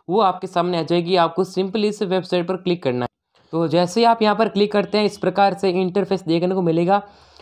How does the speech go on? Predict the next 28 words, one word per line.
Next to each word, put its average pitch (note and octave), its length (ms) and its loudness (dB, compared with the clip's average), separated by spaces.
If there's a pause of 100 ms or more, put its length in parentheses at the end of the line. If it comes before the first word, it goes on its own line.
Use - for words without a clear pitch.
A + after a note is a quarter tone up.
(140)
स्टडी G3 360 0
मंदिर G3 260 2
का। G#3+ 280 2 (360)
आपको F#3 340 2
नीचे F#3+ 320 2
स्क्रॉल G3+ 340 0
करना G3 220 0
है। G3+ 140 -2 (440)
स्क्रॉल G#3 360 0
करने G3+ 220 2
के F#3+ 100 0
बाद F3 220 2
यहाँ F3+ 220 0
पर G3 100 2
आरबीसी F#3 520 0
बोर्ड F3 280 2
एग्जाम F#3 380 0
दो E3 120 -4
हज़ार F3 140 0
चौबीस, G3 320 -2 (400)
यहाँ F#3 140 0
पर G3 80 0
देखिएगा E3+ 280 0
आरबीसी F3 400 0
क्लास F#3 440 0
एट F3 200 -2
मॉडल E3 340 0
पेपर। C3+ 360 -6